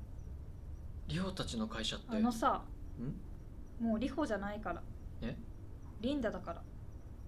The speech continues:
Speaker 2: ゲスタルトのリンダだから。
Speaker 1: あ、でも今はこっち戻ってきてるわけだし。
Speaker 2: リンダだから。
Speaker 1: でもせっかく休暇もらえたんでしょ。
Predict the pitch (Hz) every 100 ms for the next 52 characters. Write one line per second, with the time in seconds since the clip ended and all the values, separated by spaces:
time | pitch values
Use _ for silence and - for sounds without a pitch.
0 | - - - - - - - - - -
1 | 233 220 349 330 202 196 208 220 180 165
2 | - - - - - - - - 127 131
3 | 139 117 110 151 135 107 107 117 127 113
4 | 113 113 120 - 113 104 101 - 254 294
5 | 254 202 165 175 165 - - - - -
6 | - - - - - - - - - -
7 | - - - - - - - - - 139
8 | 127 - 139 151 156 - 160 165 156 160
9 | 165 131 110